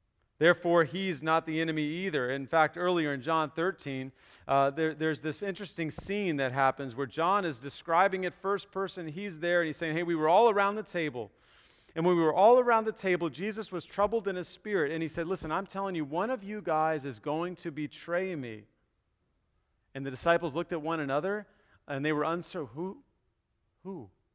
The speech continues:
Uncertain of who he was talking about. One of his disciples, John, who Jesus loved, was reclining at Jesus' side. So Simon Peter motioned to him to ask Jesus of whom he was. You can picture Simon Peter like,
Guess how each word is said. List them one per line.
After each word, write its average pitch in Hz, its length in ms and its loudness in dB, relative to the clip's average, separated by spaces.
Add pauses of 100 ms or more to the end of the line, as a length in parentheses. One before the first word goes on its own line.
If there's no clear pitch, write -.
Uncertain 165 440 -6
of - 100 -10
who 175 140 -2
he 165 60 0
was 139 260 -6
talking 165 420 -4
about. 104 340 -12 (640)
One 175 220 6
of 202 100 2
his 160 140 -4
disciples, 147 800 -2 (100)
John, 151 580 0 (180)
who 135 140 -8
Jesus 143 420 -6
loved, 151 240 4
was 160 160 -4
reclining 190 600 0
at 143 100 -4
Jesus' 175 460 -12
side. 190 360 4
So 165 120 -10
Simon 208 400 -2
Peter 190 240 -2
motioned 175 480 2
to 135 100 -2
him 131 320 -6 (380)
to 143 120 0
ask 175 300 4
Jesus 196 440 -6
of 151 120 -8
whom 180 200 -2
he 170 40 0
was. 151 200 -6
You 165 60 -10
can 156 200 -10
picture 151 300 -14
Simon 139 280 -8
Peter 131 220 -8
like, - 280 -8